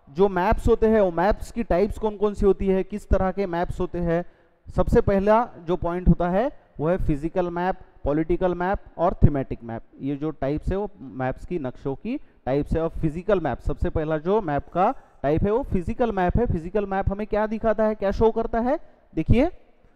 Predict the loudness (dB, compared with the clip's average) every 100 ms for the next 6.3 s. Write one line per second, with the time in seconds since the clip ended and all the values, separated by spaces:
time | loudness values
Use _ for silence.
0 | _ _ -6 0 0 0 2 4 4 2
1 | -6 4 6 8 6 2 -4 -4 -4 -4
2 | -4 -8 -2 -2 0 -4 -2 -4 2 2
3 | 4 4 2 -2 -20 -10 -4 -2 0 0
4 | 0 -6 -10 -2 -2 0 0 -2 -2 -8
5 | -4 -2 0 0 -2 -10 -20 _ -2 0
6 | 0 -6 -12